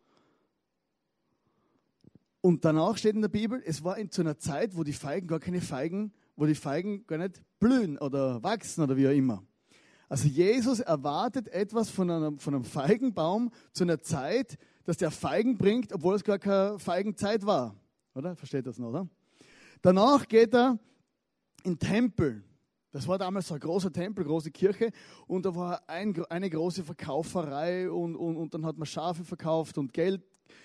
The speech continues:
Geldwäscherei oder wie man sagt, oder, oder Wechslerei. Und dann hat er alle ausgeschmissen aus dem Tempel. Und danach, äh, am nächsten Tag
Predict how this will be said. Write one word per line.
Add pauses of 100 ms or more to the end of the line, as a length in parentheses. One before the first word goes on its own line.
(140)
Geldwäscherei
oder
wie
man
sagt, (460)
oder,
oder
Wechslerei.
Und
dann
hat
er
alle
ausgeschmissen
aus
dem
Tempel. (1400)
Und
danach, (600)
äh,
am
nächsten
Tag